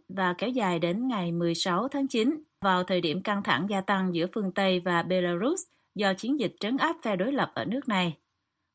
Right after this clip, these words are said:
Bộ Quốc phòng Nga cho biết có tới hai trăm ngàn quân nhân, khoảng tám mươi máy bay và trực thăng, mười lăm tàu và gần ba trăm xe tăng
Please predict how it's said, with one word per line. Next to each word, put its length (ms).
Bộ 140
Quốc 220
phòng 180
Nga 140
cho 140
biết 260
có 340
tới 340
hai 240
trăm 300
ngàn 260
quân 180
nhân, 260
khoảng 360
tám 240
mươi 180
máy 140
bay 300
và 80
trực 240
thăng, 260
mười 200
lăm 300
tàu 440
và 120
gần 340
ba 160
trăm 260
xe 200
tăng 300